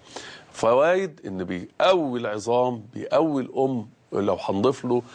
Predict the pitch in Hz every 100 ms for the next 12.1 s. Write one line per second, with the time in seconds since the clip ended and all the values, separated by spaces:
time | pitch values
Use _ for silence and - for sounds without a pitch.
0 | - - - 120 113 98 98 92 87 -
1 | 101 101 110 104 - 85 110 117 110 104
2 | - - - 101 90 104 107 95 85 120
3 | - 117 104 107 98 - 104 104 107 98
4 | - - 175 185 131 110 110 110 - -
5 | - 120 117 117 117 - _ _ _ 110
6 | 95 95 101 113 107 101 - 113 110 101
7 | 104 - - - - - 113 101 - 165
8 | 139 127 120 123 120 113 110 107 - -
9 | 110 104 98 - - - - 110 117 -
10 | 113 - 139 123 107 - 107 113 117 -
11 | 110 95 101 - 117 104 104 117 131 139